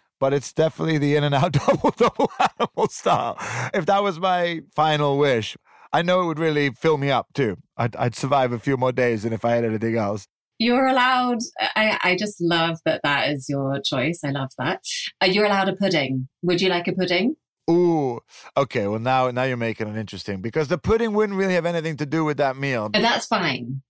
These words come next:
Speaker 1: Then I'd have to go with some real homemade tiramisu. Actually, well, yeah, there was a, there was a wonderful restaurant in a little village called Corona in this Switzerland.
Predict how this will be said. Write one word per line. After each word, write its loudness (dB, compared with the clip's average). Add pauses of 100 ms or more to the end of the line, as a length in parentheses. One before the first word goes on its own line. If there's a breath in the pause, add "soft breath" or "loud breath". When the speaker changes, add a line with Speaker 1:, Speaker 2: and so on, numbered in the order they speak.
(140)
Speaker 1:
Then 2
I'd 2
have 2
to -2
go 2
with 2
some 0
real 4
homemade 0 (500 soft breath)
tiramisu. 0 (920)
Actually, 0 (140)
well, -2
yeah, -2
there -6
was -6
a, -6
there -4
was 0
a -4 (100)
wonderful -2
restaurant -2
in -8
a -4
little 0
village -2
called -4
Corona -2 (320 soft breath)
in -2
this -2
Switzerland. -2